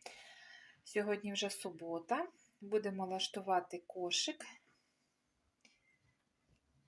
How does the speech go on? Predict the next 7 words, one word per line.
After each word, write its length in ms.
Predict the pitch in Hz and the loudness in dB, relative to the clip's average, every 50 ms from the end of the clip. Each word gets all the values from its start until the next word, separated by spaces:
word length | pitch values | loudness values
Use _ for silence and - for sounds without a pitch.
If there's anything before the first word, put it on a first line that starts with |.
| _ _ _ _ _ - - | _ _ _ _ _ -6 -2
на 280 | 233 233 240 240 247 | 0 2 2 2 0
ніч, 420 | 254 247 247 247 247 - - - - - - - | -2 -2 -4 -4 -4 -4 -4 -6 -8 -14 -18 -12
будемо 440 | - 214 214 202 202 202 190 190 190 | -6 -4 -4 -2 -2 0 0 0 0
йти 220 | 185 190 - 190 | -2 -2 -4 -6
вночі 520 | 180 170 160 165 160 - - - 190 202 233 | -6 -6 -8 -10 -6 -2 -2 -2 -2 -2 -2
до 120 | 226 294 | -2 -2
церкви. 640 | 294 - - 277 269 269 269 277 - - 262 254 | -2 0 2 2 2 2 2 -2 -4 -6 -6 -6